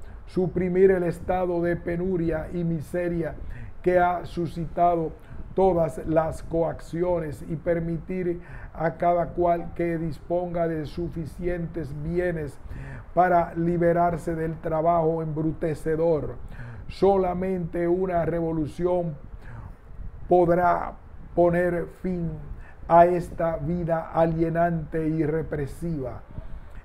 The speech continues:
Esta misión subversiva es, para Marcuse, la esencia misma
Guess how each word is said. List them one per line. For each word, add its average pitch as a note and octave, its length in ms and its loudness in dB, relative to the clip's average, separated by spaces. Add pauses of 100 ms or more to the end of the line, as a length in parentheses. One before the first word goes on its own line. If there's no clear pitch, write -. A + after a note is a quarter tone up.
Esta F3+ 520 6
misión E3+ 720 0
subversiva F3 960 0
es, F3 240 0 (580)
para F3 240 10
Marcuse, E3+ 800 6 (340)
la E3 360 8
esencia E3+ 880 -2
misma D3+ 840 -4